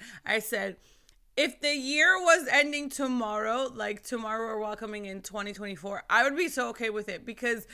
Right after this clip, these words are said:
I feel like this year, in these f-, short four weeks, I feel like I have experienced a whole year because so much has happened, and I am just so grateful. Like, I'm like, "Okay, God." <laughs> Like, so this is what we doing this year.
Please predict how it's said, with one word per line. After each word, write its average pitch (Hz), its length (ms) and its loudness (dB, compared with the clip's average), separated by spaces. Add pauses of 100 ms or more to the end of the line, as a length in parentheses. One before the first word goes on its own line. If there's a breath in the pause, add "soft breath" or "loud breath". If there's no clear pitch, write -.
(300 loud breath)
I 247 180 4
feel 311 180 0
like 320 300 2
this 277 340 -2
year, 262 400 4
in 247 180 -2
these 285 360 -2
f-, 254 160 -18
short 403 600 4
four 359 420 -2
weeks, 349 360 -2 (380 loud breath)
I 254 120 4
feel 311 260 2
like 294 180 2
I 247 160 4
have 254 240 2
experienced 233 580 -6
a 220 120 -4
whole 214 160 -4
year 190 240 -6
because 208 360 -8
so 240 200 -4
much 302 240 -2
has 277 180 -2
happened, 233 580 2 (400 loud breath)
and 247 360 2
I 226 220 2
am 247 300 0
just 226 220 -4
so 233 140 0
grateful. 214 460 0
Like, 196 380 -4
I'm 208 200 -2
like, 196 200 -10
"Okay, 233 460 -2
God." 196 300 0
<laughs> 269 100 6 (100)
Like, 381 460 6
so 254 360 -2
this 277 140 2
is 302 60 -10
what 294 140 -2
we 277 100 -4
doing 262 240 -4
this 240 200 -4
year. 208 240 -4